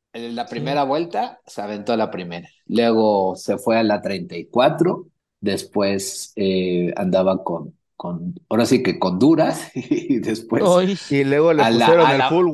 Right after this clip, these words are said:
Speaker 1: a la,
Speaker 3: wet.
Speaker 1: a la vuelta cincuenta y tres avienta sus, sus, sus medias, eh, a la cincuenta y siete las intermedias, y obviamente viene,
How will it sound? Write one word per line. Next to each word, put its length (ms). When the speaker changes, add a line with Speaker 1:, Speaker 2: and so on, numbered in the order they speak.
Speaker 1:
a 140
la, 140
Speaker 3:
wet. 80
Speaker 1:
a 140
la 180
vuelta 420
cincuenta 580
y 120
tres 340
avienta 460
sus, 460
sus, 380
sus 320
medias, 720
eh, 320
a 100
la 180
cincuenta 600
y 100
siete 680
las 240
intermedias, 1080
y 180
obviamente 960
viene, 680